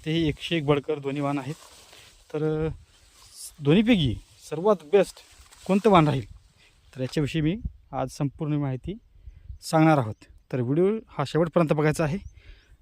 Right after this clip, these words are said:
आणि तुम्हीसुद्धा नंतर कमेंट करायचं आहे की हे वाहन या वाहनापेक्षा बेस्ट आहे. तर, अ, आता आपण, अ, सुरुवातीला आर व्ही एस एम अकरा पस्तीस हे वाहन बघणार आहोत.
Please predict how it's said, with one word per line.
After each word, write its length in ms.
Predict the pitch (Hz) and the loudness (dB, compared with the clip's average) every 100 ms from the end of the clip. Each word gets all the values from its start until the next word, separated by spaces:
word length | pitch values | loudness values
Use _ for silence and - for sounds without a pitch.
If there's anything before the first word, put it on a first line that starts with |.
| - | -6
आणि 500 | 135 143 160 170 170 - - _ _ - - | 0 2 2 0 -4 -8 -20 _ _ -20 -6
तुम्हीसुद्धा 520 | 165 214 - 175 208 | 2 4 4 2 4
नंतर 280 | 202 185 - | 6 4 0
कमेंट 260 | 175 180 180 | 2 4 6
करायचं 280 | 170 151 160 | 6 6 2
आहे 120 | 143 | -2
की 180 | 151 185 | -4 -4
हे 100 | 160 | -2
वाहन 240 | 156 160 220 - - - - - 147 | 0 0 -2 -6 -20 -20 -20 -12 0
या 140 | 151 | 2
वाहनापेक्षा 540 | 147 143 131 123 156 226 - _ _ _ _ _ | 4 2 -2 -2 -2 -4 -6 _ _ _ _ _
बेस्ट 320 | 139 139 - | 4 4 2
आहे. 220 | 196 147 104 - _ _ _ _ _ - - - | 0 0 -2 -14 _ _ _ _ _ -20 -20 -10
तर, 240 | 143 147 | -6 -6
अ, 120 | 151 151 | -6 -6
आता 160 | - | -4
आपण, 300 | 147 170 170 | -4 -2 -2
अ, 220 | 175 175 | -2 -2
सुरुवातीला 500 | 165 165 165 175 180 196 - _ - - - - | -4 -4 -2 0 0 -2 -10 _ -20 -20 -20 -12
आर 180 | - 123 | -4 -2
व्ही 140 | 127 170 | 2 0
एस 160 | - | 0
एम 160 | 185 196 | -2 -2
अकरा 260 | 139 156 | -2 -2
पस्तीस 520 | 147 151 - 180 - - - | 0 -2 -2 -6 -6 -10 -6
हे 140 | - | 0
वाहन 200 | 147 143 | 4 4
बघणार 220 | 135 139 | 4 2
आहोत. 180 | 131 190 | 2 -2